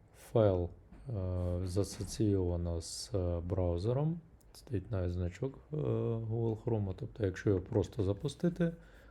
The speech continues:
ми побачимо білий екран. Так і повинно бути. Так. Нам, ми, нам потрібно цей файл редагувати, а саме відкрити будь-яким текстовим редактором.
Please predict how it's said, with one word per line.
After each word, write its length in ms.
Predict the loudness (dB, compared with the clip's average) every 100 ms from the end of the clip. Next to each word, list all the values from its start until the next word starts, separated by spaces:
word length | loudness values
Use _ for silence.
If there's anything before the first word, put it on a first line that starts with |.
| -6
ми 120 | -4
побачимо 540 | 0 2 4 2 0 0
білий 320 | 2 2 2
екран. 400 | 0 0 0 0 -6 -20 -16 -4
Так 180 | -4 -4
і 160 | -6 -2
повинно 340 | 2 2 0
бути. 340 | -4 -8 -8 -8 -14 -20 -8
Так. 260 | -4 -4 -6 -20 -20 -20 -20 -20 -20 -14 -2
Нам, 440 | 0 2 2 0 -6 -16 -2
ми, 200 | 0 0 -4 -2
нам 260 | 0 0
потрібно 580 | -2 -10 -2 -2 0 -4
цей 260 | -2 0 0
файл 540 | 0 -2 2 2 0 -4 -16 -18 -18 -6
редагувати, 880 | 2 4 6 4 6 6 4 2 -6 -6 -14 -20 -20 -10 -2
а 100 | -2
саме 520 | 2 2 4 2 0 -4 -16 -20 -20 -20 -20 -20 -18 -4
відкрити 840 | -2 0 0 4 4 6 6 4 4 -4 -20 -20 -20 -10 -2
будь-яким 440 | 2 2 2 -2
текстовим 540 | 0 -2 -2 0 2 4
редактором. 760 | 2 2 0 0 2 4